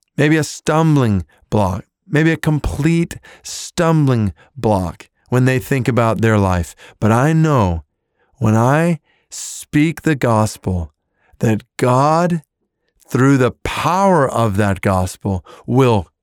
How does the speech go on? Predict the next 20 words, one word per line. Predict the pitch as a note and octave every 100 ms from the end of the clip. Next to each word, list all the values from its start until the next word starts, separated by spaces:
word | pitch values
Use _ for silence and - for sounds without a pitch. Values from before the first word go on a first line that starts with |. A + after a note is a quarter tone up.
| _
call, | - - - F3+ E3 A#2+ G2 F#2 - B2
draw | G#2+ B2 B2 C#3+ E3 C#3 A2+ G2 -
people | - D3+ C3+ F#2+ D#2+ - - _
to | -
trust | G#2 - - D3 B2 G#2 - -
in | C3 B2 G#2 F#2 - _ -
Jesus. | G#2 G#2 G2 E2 D#2 - - _ _ _ _ _
So | - - A#2+ G#2+ F2+ _ _ _ _ -
if, | A#2+ - _ _
if | B2 -
that's | C#3 F3 G#3 - - _ _ _ _
a | A#2
preacher's | - - - F3 - E3+
approach | F#3 - F#3 F#3+ -
on | B2+ B2+
a | A#2
Sunday | - - C#3+ D#3 D#3+
by | D3 C#3+
Sunday | C3+ D3+ D3+ D3+
basis, | C#3+ D#3 E3+ E3